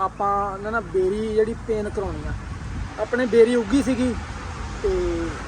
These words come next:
ਪੇਨ ਕਰਾਉਣ ਵਾਲਾ ਬਾਬਾ ਆਪਾਂ ਨੂੰ ਬਹੁਤ ਟਾਈਮ ਬਾਅਦ ਮਿਲਿਆ, ਕਿਉਂਕਿ ਉਹ ਮੋਗੇ ਗੁਰਦੁਆਰਾ ਸਾਹਿਬ ਦੇ ਵਿੱਚ ਰਹਿੰਦਾ ਵਾ। ਤੇ ਅੱਜ ਮੈਨੂੰ ਟੱਕਰਿਆ ਸੀ ਤੇ ਹੁਣ ਜਿਹੜੀ ਉਹ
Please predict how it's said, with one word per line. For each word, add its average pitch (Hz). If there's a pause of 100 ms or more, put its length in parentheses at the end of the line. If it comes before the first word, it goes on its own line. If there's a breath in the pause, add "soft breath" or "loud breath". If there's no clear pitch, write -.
(100)
ਪੇਨ 247
ਕਰਾਉਣ 247
ਵਾਲਾ 254
ਬਾਬਾ 233
ਆਪਾਂ 240
ਨੂੰ 240
ਬਹੁਤ 262
ਟਾਈਮ 233
ਬਾਅਦ 220
ਮਿਲਿਆ, 214
ਕਿਉਂਕਿ 220
ਉਹ 233
ਮੋਗੇ 202
ਗੁਰਦੁਆਰਾ 180
ਸਾਹਿਬ 190
ਦੇ 196
ਵਿੱਚ 190
ਰਹਿੰਦਾ 175
ਵਾ। 220 (840)
ਤੇ 196 (200)
ਅੱਜ 208
ਮੈਨੂੰ 214
ਟੱਕਰਿਆ 208
ਸੀ 196
ਤੇ 208
ਹੁਣ 196
ਜਿਹੜੀ 202
ਉਹ 214